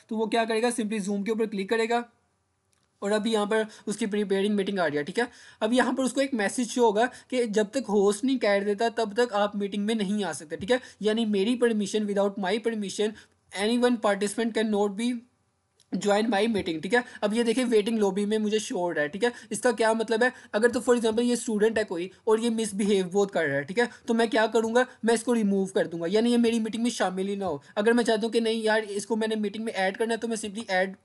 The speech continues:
कर, एडमिट करूँगा। जब तक मैं एडमिट नहीं करूँगा, ये मेरी मीटिंग के अंदर शामिल नहीं हो सकता, ठीक है? ये ज्वाइन नहीं कर सकता।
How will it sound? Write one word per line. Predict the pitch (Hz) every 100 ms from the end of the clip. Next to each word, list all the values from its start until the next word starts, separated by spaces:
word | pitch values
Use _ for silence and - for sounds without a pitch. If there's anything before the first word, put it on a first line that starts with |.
| -
कर, | 233 220
एडमिट | 196 190 233
करूँगा। | 226 226 226
जब | 233 226
तक | 247
मैं | 277
एडमिट | 208 196 254
नहीं | 285
करूँगा, | 240 220 233 254 - -
ये | 190 247
मेरी | 240 233
मीटिंग | 220 208 208
के |
अंदर | 226 240
शामिल | 254 247 185 220
नहीं | 208 190 208
हो | 170
सकता, | 170 151
ठीक | 147 208
है? |
ये | 247 233
ज्वाइन | 214 208 214
नहीं | 196
कर | 185
सकता। | 160 147 143